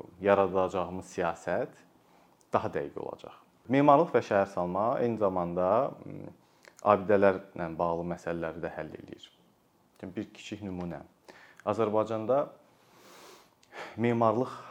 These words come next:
abidələrinin, e, aşınma, dağılma sürəti dövlətin onu bərpa eləmə sürətini qat-qat aşır. Yəni uzun müddətli perspektivdə biz,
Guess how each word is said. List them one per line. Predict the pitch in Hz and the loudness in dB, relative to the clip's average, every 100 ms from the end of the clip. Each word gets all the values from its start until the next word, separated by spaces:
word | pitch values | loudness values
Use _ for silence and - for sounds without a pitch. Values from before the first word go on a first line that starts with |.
| - | -8
abidələrinin, | - 98 92 92 87 87 87 90 87 82 - - | -2 0 0 -2 0 -2 -2 -6 -8 -12 -18 -14
e, | - - - - - - - - | -14 -12 -14 -14 -14 -14 -8 -4
aşınma, | - - 95 85 80 | -4 -4 -6 -6 2
dağılma | 98 92 95 104 | 2 2 -2 -4
sürəti | - 92 82 - 92 95 120 151 156 _ | -6 -6 -6 -6 -8 -6 -6 -8 -16 _
dövlətin | 110 104 104 120 104 | 0 2 -2 -4 -4
onu | 101 90 | -4 0
bərpa | 98 90 - 101 | 0 0 0 -2
eləmə | 90 87 90 | -2 -4 -6
sürətini | - 85 82 - 92 95 117 | -10 -10 -10 -10 -10 -10 -8
qat-qat | 104 98 - 98 - | -6 -8 -8 -10 -10
aşır. | - - - _ _ _ _ _ _ _ _ _ _ _ - | -18 -20 -20 _ _ _ _ _ _ _ _ _ _ _ -6
Yəni | 104 110 | -4 -2
uzun | 127 113 | -4 -2
müddətli | - - 92 | -2 -2 -6
perspektivdə | 98 90 - 95 - 98 127 | -8 -8 -10 -10 -10 -8 -6
biz, | 104 95 | -8 -10